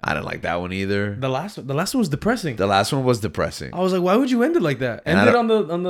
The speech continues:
Speaker 2: on the good one.
Speaker 1: Yeah, they should have changed the order. And I don't remember what the theme was, but I also, like, I think I remember not agreeing with whatever the theme of that short was.
Speaker 2: Yeah, it was terrible.
Speaker 1: Yeah, it's, like, the opposite of what Star Wars has taught us,
Speaker 2: Yeah.
Speaker 1: like, all these years.
Speaker 2: Um, so Visions is coming out, which I'm excited to see. I don't know if they did a follow-up to The Ninth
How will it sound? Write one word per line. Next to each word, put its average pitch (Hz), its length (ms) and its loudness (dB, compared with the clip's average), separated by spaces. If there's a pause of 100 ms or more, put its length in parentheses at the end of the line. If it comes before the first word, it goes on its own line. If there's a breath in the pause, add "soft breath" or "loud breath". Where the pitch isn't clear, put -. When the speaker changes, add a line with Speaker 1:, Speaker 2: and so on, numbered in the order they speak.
(120)
Speaker 2:
on 165 80 -2
the 160 60 -2
good 196 200 0
one. 220 200 0
Speaker 1:
Yeah, 127 160 6
they 127 140 4
should 143 220 4
have 110 80 0
changed 90 240 -2
the 80 100 -4
order. 85 420 0
And 95 140 0
I 80 100 2
don't 123 140 2
remember 131 180 0
what 107 140 0
the 85 80 -6
theme 107 300 -4
was, 120 180 0
but 95 140 0
I 82 60 2
also, 95 200 0
like, 80 340 -4
I 82 160 -2
think 90 260 -6
I 92 40 2
remember 85 340 -2
not 78 200 -4
agreeing 78 340 -8
with 76 160 -12
whatever 73 320 -6
the 76 140 -8
theme 78 300 -10
of 76 100 -12
that 65 160 -8
short 80 280 -6
was. 101 440 -6 (260)
Speaker 2:
Yeah, 117 140 -12
it 110 40 -14
was 110 120 -16
terrible. 101 300 -12 (140)
Speaker 1:
Yeah, - 220 -10
it's, 101 160 -6
like, 107 140 0
the 117 100 2
opposite 104 400 0
of 92 80 -2
what 92 100 -4
Star 85 200 0
Wars 95 180 -2
has 110 100 -4
taught 104 280 2
us, 120 100 -4
Speaker 2:
Yeah. 117 160 -4
Speaker 1:
like, 95 160 -2
all 95 140 -2
these 95 120 -6
years. 113 360 -10 (560)
Speaker 2:
Um, 120 340 -4
so 127 140 -6
Visions 143 580 -4
is 127 220 -10
coming 127 260 -6
out, 127 180 -4
which 131 140 -6
I'm 117 120 -6
excited 117 300 -6
to 113 60 -8
see. 117 160 -8
I 120 60 -6
don't 123 100 -4
know 127 60 -2
if 123 100 -8
they 127 120 -4
did 123 120 -6
a 120 60 -4
follow-up 120 460 -6
to 139 500 -8
The - 80 -14
Ninth 156 320 -12